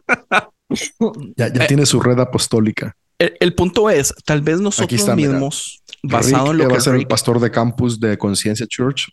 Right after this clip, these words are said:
Speaker 2: yo me quedo como pastor de campus de Dice Así Church y Andrés, el apóstol que nos da cobertura.
Speaker 3: C E O
Speaker 1: Obviamente.
Speaker 3: de las dos compañías, como, como Elon Musk, que es C E O como de cuarenta
Speaker 1: <laughs>
Speaker 3: compañías, entonces no le da el tiempo
Speaker 2: Qué
Speaker 3: necesario a
Speaker 2: bonito.
Speaker 3: ninguna.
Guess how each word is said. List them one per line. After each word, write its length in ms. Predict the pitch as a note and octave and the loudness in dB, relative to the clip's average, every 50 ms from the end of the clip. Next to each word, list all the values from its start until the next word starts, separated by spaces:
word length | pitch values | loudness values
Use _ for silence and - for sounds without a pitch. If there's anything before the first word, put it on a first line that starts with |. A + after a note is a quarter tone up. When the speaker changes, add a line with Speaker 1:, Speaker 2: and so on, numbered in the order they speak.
| _ _ | _ _
Speaker 2:
yo 140 | G2+ G#2 | -4 -2
me 100 | G#2+ G#2+ | -2 -2
quedo 240 | F#2 - G#2+ G#2+ G#2 | -2 0 0 0 0
como 160 | - A2 G#2 | 0 -2 -2
pastor 400 | F#2+ - - - - - G#2 G#2 | -2 -2 -4 -6 -4 -4 -2 -2
de 80 | G2 G2 | -2 -2
campus 460 | - - G2+ G#2 G2+ - - G#2+ G2+ | -2 -2 -2 -2 -2 -4 -4 -4 -2
de 80 | G#2 F#2+ | -2 0
Dice 220 | F#2+ G2+ G2+ A2 | 0 0 -2 -2
Así 120 | G#2 A2 G#2+ | -2 -4 -4
Church 460 | - - B2+ B2+ B2+ C3 B2+ - - - - - - - - _ | -2 -2 0 0 0 0 -2 -6 -6 -8 -16 -20 -20 -20 -12 _
y 120 | - G#2 | -2 -2
Andrés, 400 | G2+ G2 G2 G2+ F#2+ G2 F#2+ - | 0 0 0 0 0 0 0 0
el 100 | G2+ F#2+ | 0 -2
apóstol 420 | F2+ F2+ - G2+ G2 - - G2+ F#2 | -2 -2 -2 -4 -2 -2 -2 -4 -2
que 120 | - F#2+ | -2 -4
nos 160 | F#2 F2+ F2 | -4 -2 -2
da 120 | F2 F#2 - | -4 -4 -2
cobertura. 640 | - G2 F#2+ F2+ F2+ - F#2+ G2 F#2+ - G#2 - _ _ _ | -2 -2 -2 -2 -2 -2 -2 -2 -2 -4 -6 -10 _ _ _
Speaker 3:
C 240 | - - - - C3+ | -8 -8 -4 0 0
E 40 | A2+ | 2
O 40 | |
Speaker 1:
Obviamente. 460 | A2 A2 G2+ F#2+ F#2 - - - - C3+ | 2 4 4 2 2 2 2 2 2 2
Speaker 3:
de 60 | B2+ A#2 | 2 0
las 160 | G#2+ G#2 A2 | 0 -2 -2
dos 320 | A2 G#2 G#2 - - - | -4 -4 -4 -4 -6 -8
compañías, 680 | - B2+ A#2+ A#2+ A#2 A#2 A#2 B2 C3+ B2 A2 - - - - | -6 -6 -4 -4 -4 -4 -4 -6 -8 -8 -10 -10 -12 -10 -6
como, 500 | - A2 G#2 F#2+ E2+ E2+ D#2+ - - - - - _ | -4 -2 -2 0 -2 -2 -4 -4 -8 -10 -16 -18 _
como 320 | - - B2 A#2 A2+ A2+ | -4 -2 -2 0 0 0
Elon 260 | A#2+ B2 B2+ B2+ B2+ | 0 0 0 0 0
Musk, 380 | B2 A#2 A2 A2 - - - - - - _ _ _ _ | 0 -2 -2 -2 -4 -6 -8 -10 -16 -18 _ _ _ _
que 100 | - A2+ | 0 0
es 60 | G#2 - | 0 0
C 540 | - - - - - - - C3 B2+ B2+ | 0 -2 -4 -4 -6 -2 0 0 2 2
E 40 | B2+ | 4
O 140 | B2+ B2 C3+ | 2 2 2
como 300 | - - D#3 D3+ C3+ A#2 | 0 -2 -2 0 0 0
de 80 | A2 - | 0 0
cuarenta 380 | - G#2+ G#2+ A2 A#2 E3 D#3+ | 0 0 0 0 0 0 -2
Speaker 1:
<laughs> 0 | |
Speaker 3:
compañías, 580 | C#3 A#2+ - G2+ - A#2 B2+ C3 C3+ C#3 C3+ - | 0 -2 -2 -2 -2 -2 -2 -2 -2 -4 -4 -4
entonces 400 | A2 A#2+ - A2+ A#2+ - C3 B2 | -6 -2 -2 -2 -2 0 -2 0
no 140 | A#2 A#2+ A#2+ | 0 0 2
le 100 | A#2+ A#2 | 2 2
da 80 | A#2 | 2
el 80 | A#2+ A#2+ | 0 0
tiempo 260 | - B2+ C3 - C#3 | 0 -2 -2 -2 -2
Speaker 2:
Qué 80 | C3+ A#2+ | 0 0
Speaker 3:
necesario 380 | A2+ A2 A2 A2 A#2 C3+ D3 | 2 2 2 2 2 0 0
a 20 | C#3+ | 0
Speaker 2:
bonito. 40 | |
Speaker 3:
ninguna. 320 | B2+ A2+ B2+ D3 D#3 - | 0 0 0 -2 -2 -4